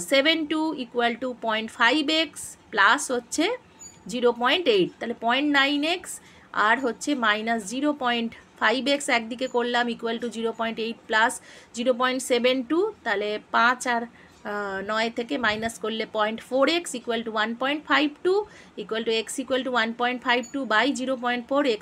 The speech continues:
equal to three point eight, তাহলে নির্ণেয় সমাধান হবে x equal to three point eight। এইটা হচ্ছে এই কটা অঙ্কেও আমি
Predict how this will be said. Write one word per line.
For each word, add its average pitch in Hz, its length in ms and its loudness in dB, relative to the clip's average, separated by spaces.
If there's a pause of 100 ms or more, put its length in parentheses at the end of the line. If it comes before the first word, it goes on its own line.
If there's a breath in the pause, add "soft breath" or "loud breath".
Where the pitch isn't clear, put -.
(140)
equal 208 280 -4
to 202 120 -8
three 262 220 -8
point 269 220 -2 (140)
eight, 403 140 2 (280 loud breath)
তাহলে 226 240 -6
নির্ণেয় 233 400 -2
সমাধান 220 380 0
হবে 240 140 -2 (260)
x - 20 -18 (160)
equal 202 280 -10
to 330 60 -4 (100)
three 220 240 -10
point 277 240 -4 (200)
eight। 208 160 2 (1000 loud breath)
এইটা 262 280 2
হচ্ছে 262 280 -2 (140)
এই 311 120 0
কটা 240 260 0
অঙ্কেও 233 260 -4 (120)
আমি 302 180 0